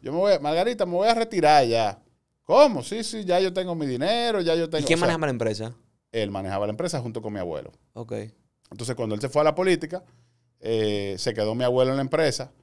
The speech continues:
Speaker 2: Bueno, por lo menos una gente de peso estaba
Speaker 1: Sí,
Speaker 2: en el
Speaker 1: entonces,
Speaker 2: día a día.
Speaker 1: pero, eh, hay mucha gente que cree que mi abuelo fue, como quien dice, que era el,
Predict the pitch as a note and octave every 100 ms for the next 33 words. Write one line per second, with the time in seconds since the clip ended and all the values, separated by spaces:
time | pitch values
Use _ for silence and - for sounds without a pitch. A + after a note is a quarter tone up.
0 | _ C3 - A#2+ A#2+ A#2+ B2 B2 C3 B2+
1 | C#3 D3 D3 D3 C3+ B2 A#2 A#2+ A#2 B2
2 | C3+ B2+ A#2+ - D3+ D#3+ D#3+ E3+ C#3 C3
3 | A#2+ A#2 G#2+ - _ _ _ _ _ _
4 | _ _ - B2+ C3+ D#3 D#3+ D#3+ D#3+ D#3+
5 | D3+ D3+ C3+ C3 - _ _ _ _ _
6 | _ _ A#2 A#2 A2+ A2+ A2 A2 A2 A#2+
7 | C3+ - B2+ C3+ C3+ C3 A#2 A2 A2+ A#2+
8 | A#2 B2+ A#2 A#2 A2+ B2+ B2 A#2 G2+ G#2